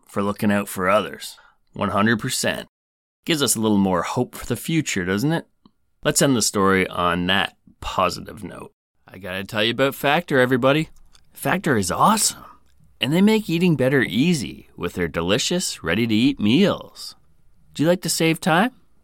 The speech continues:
Of course you do. With Factor, every fresh, never frozen meal is chef-crafted and ready to go in just two minutes.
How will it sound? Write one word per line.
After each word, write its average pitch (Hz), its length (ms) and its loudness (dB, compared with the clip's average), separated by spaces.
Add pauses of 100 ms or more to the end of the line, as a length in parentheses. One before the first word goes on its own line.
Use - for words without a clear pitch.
Of - 80 -20
course 311 320 0
you 107 80 0
do. 67 400 -10 (400)
With 101 140 -4
Factor, 180 600 0 (340)
every 170 320 2
fresh, - 640 0
never 123 300 0
frozen 131 420 2
meal 131 360 2
is 85 120 -2
chef-crafted 123 880 -2
and 82 160 -2
ready 104 200 0
to 104 80 -4
go 104 240 4
in 123 100 2
just - 260 -6
two 180 220 0
minutes. - 600 0